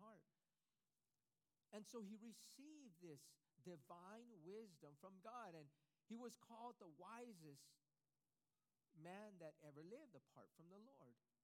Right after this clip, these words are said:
And so how was his wisdom in action? Remember the story, there were two harlots. Two harlots had children, and these children were born three days apart.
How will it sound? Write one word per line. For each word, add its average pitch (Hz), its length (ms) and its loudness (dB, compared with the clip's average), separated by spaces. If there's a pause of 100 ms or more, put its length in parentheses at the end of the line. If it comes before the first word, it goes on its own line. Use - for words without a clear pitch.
(880)
And 226 160 8
so 240 340 4
how 302 240 8
was 277 240 0
his 196 220 0
wisdom 185 420 4
in 185 60 0
action? 185 580 0 (1080)
Remember 160 400 2
the 202 100 2
story, 180 480 0
there 131 140 -4
were 135 180 -4
two 160 220 -4
harlots. 202 560 -10 (1500)
Two 247 160 4
harlots 233 400 6 (100)
had 190 300 6 (1120)
children, 156 400 0
and 139 300 -8
these 170 260 0
children 214 320 -2
were 208 140 -2
born 143 400 -2
three 147 160 0
days 151 260 -4
apart. 190 400 -8